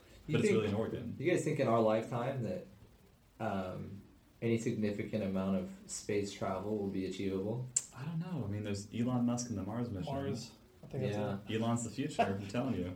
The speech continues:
Speaker 1: Dude,
Speaker 2: Or
Speaker 1: Elon
Speaker 3: Mars
Speaker 2: Trump,
Speaker 3: and the
Speaker 2: Trump and
Speaker 3: moon.
Speaker 2: the Space Force.
Speaker 1: Elon is crazy.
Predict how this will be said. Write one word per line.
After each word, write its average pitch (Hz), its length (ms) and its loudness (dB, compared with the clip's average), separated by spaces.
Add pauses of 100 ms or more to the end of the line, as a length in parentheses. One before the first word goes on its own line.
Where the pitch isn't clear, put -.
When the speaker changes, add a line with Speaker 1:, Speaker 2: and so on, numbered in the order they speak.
Speaker 1:
Dude, 104 280 2
Speaker 2:
Or 110 60 6
Speaker 1:
Elon - 20 4
Speaker 3:
Mars 120 60 6
Speaker 2:
Trump, 127 180 6
Speaker 3:
and 143 120 2
the 143 40 2
Speaker 2:
Trump 139 160 4
and 143 80 4
Speaker 3:
moon. 139 60 4
Speaker 2:
the - 60 4
Space 147 280 0
Force. 95 580 -2 (400)
Speaker 1:
Elon 120 320 4
is 95 140 2 (240)
crazy. 98 840 0